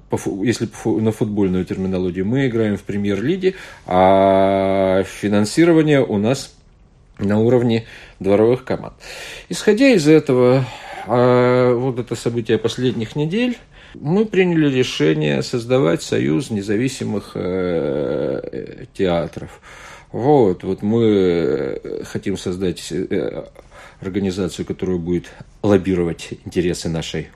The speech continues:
отрасли, <laughs> если это, э, можно так назвать.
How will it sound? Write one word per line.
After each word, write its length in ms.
отрасли, 560
<laughs> 40
если 280
это, 260
э, 580
можно 320
так 180
назвать. 300